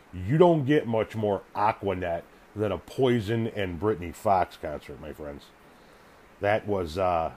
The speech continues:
yeah. That was, uh, me, a friend of mine named Barry, my cousin Junior, and, uh,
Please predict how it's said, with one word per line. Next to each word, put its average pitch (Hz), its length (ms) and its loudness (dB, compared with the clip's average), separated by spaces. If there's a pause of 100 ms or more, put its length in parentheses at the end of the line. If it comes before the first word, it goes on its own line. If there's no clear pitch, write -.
(120)
yeah. 92 220 -2 (1200)
That 90 140 -8
was, 87 220 -6
uh, 82 380 -4 (720)
me, 127 560 2 (720)
a 98 80 -8
friend 143 320 4
of 135 80 2
mine 127 500 4 (240)
named 110 500 -2 (300)
Barry, 113 580 0 (600)
my 104 240 -2
cousin 131 560 4
Junior, 104 720 2 (840)
and, 107 420 4
uh, 95 560 8